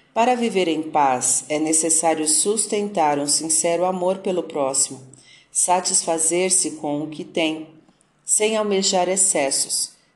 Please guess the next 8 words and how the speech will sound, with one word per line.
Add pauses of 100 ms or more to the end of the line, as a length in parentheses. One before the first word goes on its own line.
(100)
caminhar
com
retidão (380)
e
agir
com
boas
intenções,